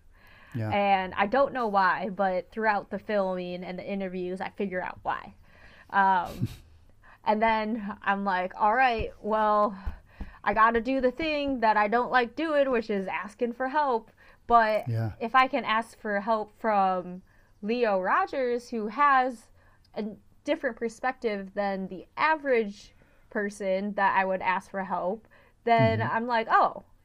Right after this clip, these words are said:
Speaker 2: well, this is actually better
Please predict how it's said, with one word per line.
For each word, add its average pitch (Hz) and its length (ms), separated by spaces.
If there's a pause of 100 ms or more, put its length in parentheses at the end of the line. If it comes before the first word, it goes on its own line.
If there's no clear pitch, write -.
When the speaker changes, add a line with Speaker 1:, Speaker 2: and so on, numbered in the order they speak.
(140)
Speaker 2:
well, 262 540 (1000)
this 285 160
is 302 120
actually 277 460
better 202 540